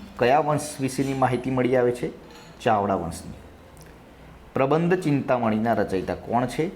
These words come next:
મેરુતુંગ. હમ્મીર મર્દમર નાટક કોણે લખ્યું છે? જયસિંહ સુરી.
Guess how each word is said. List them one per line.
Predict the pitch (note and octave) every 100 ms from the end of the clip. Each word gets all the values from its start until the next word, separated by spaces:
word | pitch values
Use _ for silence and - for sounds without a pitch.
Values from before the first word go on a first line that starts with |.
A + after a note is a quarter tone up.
| - - - G#2+
મેરુતુંગ. | A2+ A#2+ C#3 D3+ D3+ G2 D2 A#1 - - - - - - - - - -
હમ્મીર | C3 D3 E3 F#3
મર્દમર | F3+ B2+ A2 A#2+ A#2 A#2 - - - - - - -
નાટક | A2 G#2+ A#2 C#3+ -
કોણે | - G2+ A#2+
લખ્યું | B2+ C3 C3
છે? | E3+ - - - - A2
જયસિંહ | A#2+ A#2+ A#2+ - C#3+ -
સુરી. | G#2+ F#2